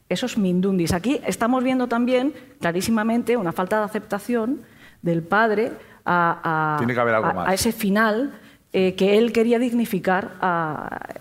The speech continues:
Speaker 1: a, el final que tuvo su hija, ¿no? Necesitaba que su hija hubiera muerto por una razón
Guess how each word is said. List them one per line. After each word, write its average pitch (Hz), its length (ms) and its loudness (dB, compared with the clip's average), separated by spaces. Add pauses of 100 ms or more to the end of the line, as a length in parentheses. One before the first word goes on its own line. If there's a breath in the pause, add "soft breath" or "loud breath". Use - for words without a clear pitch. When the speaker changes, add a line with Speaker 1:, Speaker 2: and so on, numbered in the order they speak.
Speaker 1:
a, - 180 -12
el 165 120 -6
final 175 420 -2
que 214 80 -4
tuvo 208 220 -4
su 180 140 -4
hija, 185 220 -4
¿no? 180 120 -2
Necesitaba 185 480 0
que 214 60 -6
su 208 120 -2
hija 226 280 -2 (320 loud breath)
hubiera 175 260 0
muerto 202 340 0
por 196 120 -4
una 180 180 -2
razón 196 360 -4